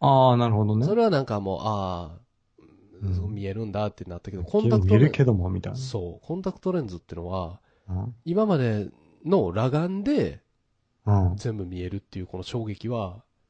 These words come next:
Speaker 1: うん。
Speaker 2: すごい、だからもう綺麗だったんですよ、風景が。
Speaker 1: 世界ってこんな綺麗だったんだって。
Speaker 2: そうそうそう。
Speaker 1: ああ、はあ、はあ。
Speaker 2: それと同じなのかな？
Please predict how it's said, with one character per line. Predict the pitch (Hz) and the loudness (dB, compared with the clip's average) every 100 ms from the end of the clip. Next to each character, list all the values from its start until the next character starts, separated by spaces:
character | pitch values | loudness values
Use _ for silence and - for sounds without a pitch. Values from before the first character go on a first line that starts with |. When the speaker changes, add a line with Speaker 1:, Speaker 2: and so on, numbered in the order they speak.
| _ | _
Speaker 1:
う | 101 | -2
ん。 | 92 98 110 _ | 0 -2 -8 _
Speaker 2:
す | - - 208 | -14 -2 2
ご | 277 | 4
い、 | |
だ | 127 | 2
か | 110 | -2
ら | 95 | -6
も | 113 | -8
う | - _ | -8 _
綺 | - 269 | -2 2
麗 | 202 | 2
だ | 90 | 0
っ | - | -6
た | |
ん | 78 | -14
で | - | -18
す | |
よ、 | 95 | -14
風 | 117 101 | -12 -10
景 | 82 | -12
が。 | 80 | 0
Speaker 1:
世 | - | 2
界 | 139 120 | 6 4
っ | |
て | 92 | 2
こ | 82 113 | 2 4
ん | |
な | 156 | 6
綺 | 143 | 6
麗 | 170 110 | 6 6
だ | |
っ | 95 | 2
た | - | -4
ん | 95 | -6
だ | |
っ | |
て。 | 92 | -4
Speaker 2:
そ | 127 95 | -2 -2
う | 87 | -4
そ | 92 | -12
う | 87 - | -16 -20
そ | |
う。 | 95 - _ - | -20 -20 _ 0
Speaker 1:
あ | |
あ、 | 107 104 | 2 2
は | |
あ、 | 90 95 | 2 -2
は | 90 | -2
あ。 | |
Speaker 2:
そ | 78 | -2
れ | 185 | 0
と | 156 117 | 0 0
同 | 143 | 0
じ | 151 | 0
な | 107 | 0
の | 92 | -2
か | 85 | -6
な？ | 82 80 | -10 -10